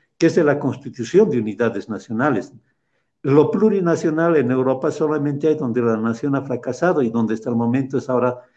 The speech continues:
símbolo de malentendimiento y de caos permanente, pongamos el caso de España,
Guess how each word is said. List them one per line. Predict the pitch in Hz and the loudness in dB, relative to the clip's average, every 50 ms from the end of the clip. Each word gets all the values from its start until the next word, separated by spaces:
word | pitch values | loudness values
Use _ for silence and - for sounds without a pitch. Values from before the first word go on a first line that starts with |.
| _ _ | _ _
símbolo | _ - - 147 139 127 131 127 120 113 | _ -4 -2 0 0 2 2 2 2 2
de | 113 113 113 | 2 0 0
malentendimiento | 107 107 113 113 110 113 110 107 - 131 117 110 - 123 113 110 123 135 135 127 131 135 120 | 0 -2 -2 -2 0 -2 -2 -4 -4 -4 -4 -2 -2 -2 -2 0 0 0 -2 -2 -4 -4 -4
y | |
de | 101 107 107 | -4 -4 -2
caos | - 123 113 120 | -2 -2 -2 -2
permanente, | - 123 113 117 120 127 147 175 170 - - 120 | -2 -2 0 0 0 0 0 -2 -2 -4 -6 -10
pongamos | - - _ 120 110 101 123 120 113 113 123 | -10 -8 _ -6 -4 -2 -2 -4 -2 -4 -6
el | 107 - | -8 -6
caso | - - 113 - - 110 | -4 -6 -6 -4 -6 -8
de | 104 | -8
España, | 101 - - 156 160 143 113 90 - | -10 -6 -6 -4 -2 -2 -4 -6 -8